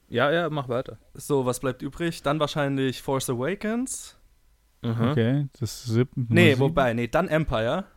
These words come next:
Speaker 3: Dann Empire, okay.
Speaker 2: Dann Force Awakens.
Speaker 1: Aha.
Speaker 2: So, welche sind noch übrig?
Speaker 3: Äh,
Speaker 1: Drei
Speaker 3: sechs,
Speaker 1: und
Speaker 3: drei
Speaker 1: acht.
Speaker 3: und
Speaker 1: Und sechs,
Speaker 3: Rogue
Speaker 1: ja.
Speaker 3: und acht.
Speaker 2: Okay, dann wahrscheinlich Rogue One.
Speaker 3: Okay. Sechs drei acht?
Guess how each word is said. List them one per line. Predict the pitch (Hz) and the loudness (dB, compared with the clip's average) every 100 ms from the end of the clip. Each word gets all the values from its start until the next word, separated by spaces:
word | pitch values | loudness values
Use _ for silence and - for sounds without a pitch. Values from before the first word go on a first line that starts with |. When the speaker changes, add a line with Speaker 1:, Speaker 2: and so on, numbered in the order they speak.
| _ | _
Speaker 3:
Dann | 131 127 | 2 4
Empire, | 135 127 139 151 170 | 4 4 6 4 2
okay. | 139 | 0
Speaker 2:
Dann | 143 170 | 0 0
Force | - 185 170 | 0 -2 -2
Awakens. | 175 127 123 - 170 208 - - - _ _ | -2 0 -2 -4 -6 -6 -10 -12 -20 _ _
Speaker 1:
Aha. | 147 123 123 127 143 _ _ _ | -4 0 2 2 0 _ _ _
Speaker 2:
So, | - 135 | -8 -4
welche | 123 139 | -2 -4
sind | 151 160 | -4 -6
noch | 165 | -6
übrig? | - - 117 - - | -10 -10 -10 -10 -2
Speaker 3:
Äh, | 139 117 117 123 | 4 6 8 6
Speaker 1:
Drei | 120 110 127 110 135 156 123 | 4 6 6 6 2 0 -2
Speaker 3:
sechs, | - | -6
Speaker 1:
und | 127 | 4
Speaker 3:
drei | 117 113 120 127 | 6 8 8 6
Speaker 1:
acht. | 131 - _ - | 2 -4 _ 2
Speaker 3:
und | 131 120 113 - | 4 4 2 2
Speaker 1:
Und | 117 | 6
sechs, | 110 | 6
Speaker 3:
Rogue | 120 120 | 6 2
Speaker 1:
ja. | |
Speaker 3:
und | - 117 | 0 2
acht. | 110 - - - - _ | 2 -2 -10 -16 -20 _
Speaker 2:
Okay, | - 135 - 110 - | -10 -6 -4 -4 0
dann | 139 170 175 | 0 0 -2
wahrscheinlich | 170 - 160 151 147 147 147 143 - - - _ _ _ _ _ | -4 -4 -6 -6 -4 -4 -4 -8 -16 -20 -20 _ _ _ _ _
Rogue | 151 127 117 - | -4 -2 0 0
One. | 139 220 330 _ _ _ _ - | 2 2 -2 _ _ _ _ -6
Speaker 3:
Okay. | 120 117 113 139 - - _ - _ _ _ _ - | 0 2 2 0 -4 -16 _ -20 _ _ _ _ 0
Sechs | 123 - | 2 2
drei | 117 113 | 2 2
acht? | 143 - - | 2 -2 -12